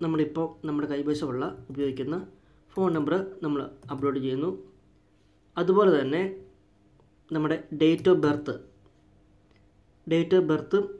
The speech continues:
കൃത്യമായിട്ട് തന്നെ നമ്മൾ, ആ, ടൈപ്പ് ചെയ്യുന്നു. ഇതിനകത്തൊക്കെ ഉള്ള ഒരു കാര്യം എന്ന് പറയുന്നത് നമ്മളിപ്പം അഞ്ചും ആറും വർഷം ആയവരുണ്ട്, രണ്ട് മൂന്ന് എംപ്ലോയർ മാറി, മാറിയവരൊക്കെ ഉണ്ട്.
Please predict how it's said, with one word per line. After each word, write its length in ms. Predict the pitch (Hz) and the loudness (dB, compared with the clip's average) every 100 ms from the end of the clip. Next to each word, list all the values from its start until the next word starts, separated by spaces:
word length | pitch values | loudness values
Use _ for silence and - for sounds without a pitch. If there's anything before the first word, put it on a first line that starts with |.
| - - | -20 -18
കൃത്യമായിട്ട് 400 | - - 156 156 156 | -12 -2 0 2 2
തന്നെ 180 | 143 180 - - | 0 -4 -8 -10
നമ്മൾ, 180 | 147 139 151 - - _ - - - - - | -6 -2 -4 -6 -18 _ -20 -20 -20 -20 -14
ആ, 40 | 131 123 - _ - | -10 -10 -12 _ -2
ടൈപ്പ് 220 | 151 151 | 0 0
ചെയ്യുന്നു. 300 | 139 127 123 120 - _ _ _ _ _ _ _ _ _ _ _ _ _ _ - | 0 0 -2 -8 -18 _ _ _ _ _ _ _ _ _ _ _ _ _ _ -6
ഇതിനകത്തൊക്കെ 480 | 220 233 220 208 214 196 | 2 4 4 4 6 8
ഉള്ള 100 | 185 190 | 8 10
ഒരു 100 | 185 180 | 10 8
കാര്യം 320 | 156 165 190 175 | 2 6 8 8
എന്ന് 100 | 156 | 6
പറയുന്നത് 280 | 139 143 151 151 - 156 | 2 0 -2 -2 -6 -2
നമ്മളിപ്പം 400 | 165 170 170 165 - - - - 147 | 0 0 -2 -4 -10 -20 -20 -10 -2
അഞ്ചും 240 | 156 170 151 | 2 4 4
ആറും 200 | 165 170 | 0 0
വർഷം 200 | 147 156 151 | -2 0 0
ആയവരുണ്ട്, 400 | 147 147 135 143 143 | 0 0 -2 -2 -2
രണ്ട് 140 | 147 156 | -2 0
മൂന്ന് 140 | 165 143 | 0 -2
എംപ്ലോയർ 320 | 143 147 160 156 | -2 0 0 0
മാറി, 180 | 139 135 147 151 | -2 -2 -2 -2
മാറിയവരൊക്കെ 400 | 147 151 143 131 | 0 0 0 -2
ഉണ്ട്. 120 | 117 | -4